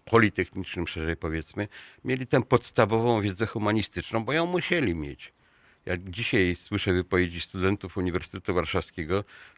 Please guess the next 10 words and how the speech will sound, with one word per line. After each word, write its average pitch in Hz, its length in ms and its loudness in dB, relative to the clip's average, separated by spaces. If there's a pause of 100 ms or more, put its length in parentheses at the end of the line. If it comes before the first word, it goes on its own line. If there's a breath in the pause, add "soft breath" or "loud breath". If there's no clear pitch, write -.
to 95 280 2
wieje 95 340 4
grozą 120 420 4
na 82 120 2
temat 87 360 -2
tego, 85 220 -2
co - 240 -4
oni 92 240 2
wiedzą 82 460 -2
o 78 340 -2